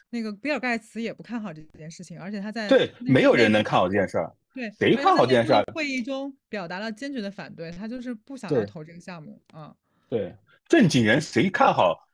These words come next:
Speaker 2: 大模型呢？当，当年啊，这两年。
Speaker 1: 就是因为他烧，烧钱太多了吗？还是说他不 make sense，还是说他有用？
Speaker 2: 哦，不，不，不，我认为我们当时基本的逻辑，我们认为这件事儿是不可行的。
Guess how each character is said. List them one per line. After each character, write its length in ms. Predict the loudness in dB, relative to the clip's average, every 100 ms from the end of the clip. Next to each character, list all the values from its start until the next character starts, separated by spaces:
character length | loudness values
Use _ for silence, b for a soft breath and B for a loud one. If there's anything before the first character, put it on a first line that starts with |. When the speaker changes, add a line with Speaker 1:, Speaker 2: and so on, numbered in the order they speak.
| _
Speaker 2:
大 140 | 0 2
模 140 | 2
型 160 | -2 -6
呢？ 120 | -10 -6
当， 160 | -4
当 140 | 0 2
年 160 | 2
啊， 120 | -2 -2
这 80 | 2
两 140 | 2
年。 80 | 0 -8
Speaker 1:
就 60 |
是 80 | -12
因 20 |
为 60 | -10
他 120 | -10
烧， 220 | -10 -12
烧 180 | -8 -8
钱 160 | -6 -8
太 200 | -8 -8
多 200 | -8 -8
了 60 |
吗？ 160 | -8 -10
还 160 | -10 -10
是 80 |
说 100 | -8
他 140 | -10 -10
不 100 | -8
make 220 | -8 -10
sense， 320 | -10 -10 -10
还 60 | -12
是 80 | 2
说 160 | 4
他 100 | 6
有 60 | 4
用？ 160 | 6
Speaker 2:
哦， 60 | 2
不， 80 | 0
不， 340 | -10 -12 0
不， 80 | 6
我 100 | 6
认 100 | 8
为 120 | 4 4
我 60 |
们 100 | 4
当 200 | 6 4
时 260 | 4 4 4
基 160 | 4
本 80 | 4
的 80 | 4
逻 140 | 4
辑， 100 | 4
我 100 | 4
们 100 | 4
认 100 | 4
为 80 | 4
这 60 | 4
件 120 | 2
事 80 | 0
儿 60 |
是 60 | -2
不 60 | -2
可 120 | -4
行 200 | -4 0
的。 200 | 0